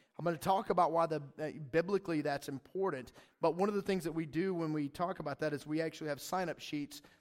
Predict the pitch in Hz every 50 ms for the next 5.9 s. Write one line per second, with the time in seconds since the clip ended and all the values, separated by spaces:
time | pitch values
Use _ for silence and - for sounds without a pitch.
0 | _ _ - 147 151 160 160 156 160 151 151 147 156 143 - - 143 143 147 143
1 | - - 151 143 147 151 147 139 - - 160 147 143 - 175 175 165 - 160 156
2 | 170 175 160 - - 156 151 151 151 139 - - - - _ _ _ - 127 143
3 | 139 - - - 214 240 - 175 165 165 151 131 127 120 143 143 143 147 147 147
4 | 143 131 139 143 143 139 143 139 135 131 139 139 - - 151 165 160 156 151 147
5 | 143 - 151 151 131 - - - 175 165 160 156 156 - 143 139 127